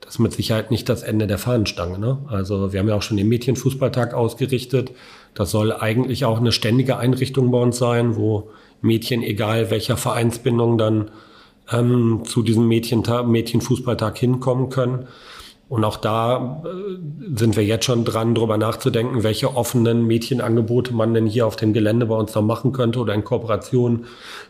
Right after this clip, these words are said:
mit anderen. Äh, wir wollen Angebote schaffen, wir wollen Raum für Mädchen schaffen, wir wollen gucken, dass sich der, der Fußball der Frauen und der, der Mädchen entwickelt und dass es halt eine breite Masse an Spielerinnen in Gelsenkirchen gibt, die dann auch die, in die Vereine geht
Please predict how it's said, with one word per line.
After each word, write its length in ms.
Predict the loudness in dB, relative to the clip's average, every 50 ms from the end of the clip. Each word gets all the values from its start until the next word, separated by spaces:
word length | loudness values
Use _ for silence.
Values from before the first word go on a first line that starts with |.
| _
mit 260 | 0 0 0 -2 -2 0
anderen. 540 | 2 2 4 4 4 2 2 2 0 0
Äh, 180 | 0 0 0 2
wir 140 | 0 2 2
wollen 240 | 2 2 2 0 0
Angebote 520 | 0 2 2 2 2 2 0 -2 -2 -4
schaffen, 400 | -4 -4 -4 -4 -2 -2 -2 0
wir 140 | 0 0 0
wollen 320 | 2 2 2 2 2 2
Raum 420 | 2 0 0 0 2 2 2 0 0
für 140 | 0 0
Mädchen 400 | 2 2 2 2 0 0 -2 -2
schaffen, 420 | 0 0 -2 -2 -2 -2 -4 -4 -2
wir 140 | -2 -2 0
wollen 400 | 0 2 2 2 2 2 0 -2 -6 -14 -20 -20 -20 -20 -20 -20 _ _
gucken, 640 | -2 -2 0 2 2 2 4 2 2 -2 -4 -4 -2
dass 180 | -2 -2 0 0
sich 240 | -2 -2 -2 -4 -2
der, 300 | 0 0 2 0 0 0
der 120 | -2 -4
Fußball 360 | 0 0 -2 0 0 0 0
der 100 | 0 -2
Frauen 320 | -2 -2 -2 0 2 2 2
und 120 | 2 2
der, 100 | 2 0
der 240 | 0 0 0 0 2
Mädchen 640 | 2 2 2 2 0 0 0 2 2 2 0 0 0
entwickelt 720 | 0 0 0 0 0 0 2 2 4 4 2 0 -4 -8 -16 -20 -20 -20 -20 -20 -20 _ _
und 160 | -2 0 0
dass 140 | 0 0 -2
es 140 | -2 0 0
halt 160 | 0 0 0
eine 80 | 0
breite 480 | -2 -2 -2 -2 0 0 0 0 2 2
Masse 360 | 2 2 2 0 -2 -4 -2
an 140 | -2 -2 -4
Spielerinnen 640 | -4 -2 0 2 2 4 2 2 2 0 0 0 0
in 240 | 2 2 2 2 2
Gelsenkirchen 720 | 2 0 0 0 -2 -2 0 0 -2 -2 0 -2 -2 0
gibt, 300 | 0 -2 -2 -4 -6 -4
die 120 | -2 0
dann 220 | 0 0 0 0 0
auch 240 | 0 0 -2 -2 -4
die, 320 | -4 -2 -2 0 -2 -2
in 240 | -2 0 2 2 4
die 80 | 2
Vereine 400 | 2 0 -2 0 0 0 0 0
geht 320 | -2 -2 -2 -2 -2 -4